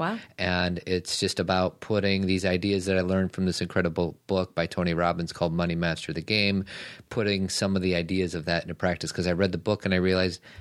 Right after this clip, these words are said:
Speaker 2: wow, I didn't do half the stuff I wanted to do. And I kinda wanna have some type of accountability partnership and just kinda have a good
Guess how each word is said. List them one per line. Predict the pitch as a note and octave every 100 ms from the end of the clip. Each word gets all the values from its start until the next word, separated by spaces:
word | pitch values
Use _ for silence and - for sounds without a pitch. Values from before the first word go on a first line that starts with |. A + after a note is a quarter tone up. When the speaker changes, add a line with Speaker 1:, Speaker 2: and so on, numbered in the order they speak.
| -
Speaker 2:
wow, | A2+ G#2+
I |
didn't | G2+ G#2
do | G#2
half | F#2+ F#2+
the | F#2
stuff | - F#2+
I | F2+
wanted | E2+ F2+ F#2
to | E2+
do. | D#2+ F2 E2+ F#2
And | F2+
I |
kinda | - G2 F#2+
wanna | F2+ F2+ E2+
have | F2+ E2+
some | F#2
type | F2 F#2 F#2
of | E2+ - - -
accountability | - - G#2 G2+ F#2+ G2 F#2+ F#2
partnership | - F#2 F#2 F#2 - G2+ F2+ F2+ -
and | F#2 F2+ F2 F2
just | G#2 G2 -
kinda | - G2 F#2+
have | F2 F2+
a | F2
good | D#2 F#2+ F#2 E2+